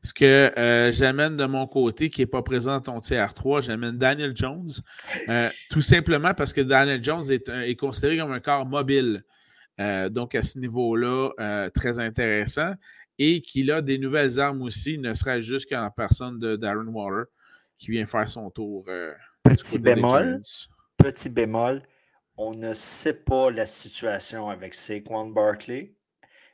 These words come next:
Speaker 2: euh, au moment de l'enregistrement
Speaker 1: On la
Speaker 2: du
Speaker 1: sait,
Speaker 2: pod-
Speaker 1: on la sait très bien, la situation. Il danse avec sa sœur sur des vidéos TikTok. On la
Speaker 2: Ah,
Speaker 1: connaît
Speaker 2: tu vois,
Speaker 1: pourtant.
Speaker 2: j'ai, j'ai pas regardé.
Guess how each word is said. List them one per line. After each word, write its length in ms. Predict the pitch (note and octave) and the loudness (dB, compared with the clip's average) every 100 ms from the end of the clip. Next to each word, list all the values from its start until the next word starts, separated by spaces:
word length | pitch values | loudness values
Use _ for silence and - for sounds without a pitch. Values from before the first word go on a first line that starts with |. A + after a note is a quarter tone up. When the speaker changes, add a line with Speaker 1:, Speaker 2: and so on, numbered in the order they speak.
| _ - | _ -10
Speaker 2:
euh, 60 | |
au 240 | G2 G2+ G#2+ | -8 -6 -4
moment 360 | A2+ A#2 B2 | -2 0 -2
de 100 | A2+ | 0
l'enregistrement 760 | A2 A2 A2 G2+ - A2+ G2 A#2 | -2 0 -2 -4 -4 -2 0 2
Speaker 1:
On 20 | |
la 140 | C3+ | 4
Speaker 2:
du 60 | - | 4
Speaker 1:
sait, 160 | - | 2
Speaker 2:
pod- 80 | D#3 | 0
Speaker 1:
on 120 | D3 C#3+ | 0 2
la 180 | C#3+ | 4
sait 220 | C3+ D#3 C#3 | 4 0 -2
très 260 | - D3 | 2 4
bien, 180 | C3+ D#3 | 4 2
la 140 | F#3 | 0
situation. 600 | - - C#3 A#2 - D3 C3+ | -2 -2 -2 -2 -4 -4 -2
Il 100 | A2+ | 0
danse 300 | B2 C#3+ - | 0 0 -4
avec 240 | B2+ B2 | -4 -4
sa 160 | - A#2+ | -4 -4
sœur 260 | - C3 D3 | -4 -4 -4
sur 200 | B2+ B2 | -6 -2
des 140 | A#2+ | -4
vidéos 300 | A2 B2 C3+ | 0 0 0
TikTok. 520 | C3+ C#3 - G3 - - _ _ _ _ _ _ _ | -2 -4 -4 -8 -10 -20 _ _ _ _ _ _ _
On 160 | G#2+ B2 | -8 2
la 160 | A#2+ | 2
Speaker 2:
Ah, 60 | D#3 | 2
Speaker 1:
connaît 220 | B2 B2+ | -2 -4
Speaker 2:
tu 40 | F3+ | -4
vois, 280 | G2+ C#3 C#3 | 2 4 4
Speaker 1:
pourtant. 100 | B2+ | 0
Speaker 2:
j'ai, 240 | C3 A#2+ | 0 0
j'ai 180 | B2+ B2 | -2 -2
pas 160 | - | -2
regardé. 400 | B2+ B2 A2 G#2+ | 0 0 0 -4